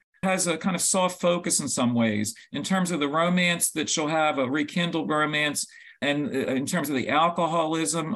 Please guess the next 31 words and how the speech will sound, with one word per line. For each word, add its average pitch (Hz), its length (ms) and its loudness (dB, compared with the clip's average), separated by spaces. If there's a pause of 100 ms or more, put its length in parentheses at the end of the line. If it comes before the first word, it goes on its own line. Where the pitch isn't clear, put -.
First 262 340 -2
of 208 80 0
all, 147 300 4
Sigourney 202 400 2
Weaver 170 340 2
and 139 140 -2
Kevin 151 240 -2
Kline 147 340 0
work 147 240 0
together 135 340 0
extremely 139 520 -2
well. 120 320 2
They've 135 140 0
worked 220 200 0
together 160 240 2
before, 120 520 0
Dave, 120 500 0
The 110 140 0
Ice 123 220 2
Storm, 120 300 2
and 120 100 0
so 127 160 0
on, 123 220 2
and 135 180 -2
they're 143 80 0
so 208 200 2
simpatico 151 640 0
as 117 100 -2
actors. 117 460 0
It 113 140 -6
plays 196 400 0